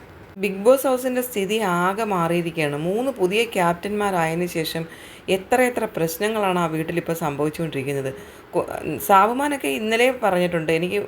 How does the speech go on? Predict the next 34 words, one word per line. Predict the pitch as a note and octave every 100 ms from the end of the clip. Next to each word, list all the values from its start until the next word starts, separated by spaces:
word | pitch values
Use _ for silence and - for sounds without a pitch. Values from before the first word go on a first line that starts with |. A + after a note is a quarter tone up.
| -
ഫുഡേ | E3+ E3+ G#3
വേണ്ടെന്ന്." | G#3+ E3+ D#3 D3+ - - - -
സാബുമാൻ | G#3 A#3+ C4+
അറിയാം | A#3 G#3 A3 G#3
ഇവിടെ | F#3+ G3
ഇനി | F#3+ F#3+
വരാൻ | F#3 E3 F#3 F#3
പോകുന്നത് | F3 F3
വലിയ | F3 E3 F3
വലിയ | F3+ F3+
പ്രശ്നങ്ങളാണെന്ന്. | F3+ D3 - E3 E3+ D#3+ D#3 D#3 - - - -
അത് | F#3+ B3
കണ്ടിട്ടാവണം | B3 G#3 A3 A3 G3+ F#3+ F#3+
സാബുമാൻ | F#3+ F3 F3+ F#3
സ്കിപ്പ് | F3+ - F#3 F#3
അടിച്ചിരിക്കുന്നതെന്ന് | G#3 F3+ F3 F3 F3 F3 E3
തോന്നുന്നു. | C#3+ C#3+ F3+ - E3+ - - -
അനുമോളും | G3 A3 A#3 A#3+ B3+ B3+
ആദിലയും | G3 F#3+ G3 G#3
കൂടി | G#3+
വന്നിട്ട് | A3 F#3+ F#3 F3+
നെവിനോട് | F3 E3+ F#3
പറയുന്നുണ്ട്, | G3 E3 E3 D#3+ D3+
"ഞങ്ങൾക്ക് | D3+ F3 F#3+ G#3 G#3 A#3
ഇനി | G3+ F#3
മുതൽ | F3+ E3+ F#3+
ഫുഡ്, | F#3 E3+ D3 D3+ G3+ G3+ - - - -
ആ, | E3+
ബ്രേക്ക്ഫാസ്റ്റ്, | E3 E3+ F#3 F#3 A3 A3 A3+
ലഞ്ച്, | F#3 F3 F#3
ഡിന്നർ | E3 D#3+ D#3+
ഇതൊന്നും | D3+ F3 E3 F3+ G#3 E3
വേണ്ട." | C3 B2 C3 - - - - - -
ഓ, | A3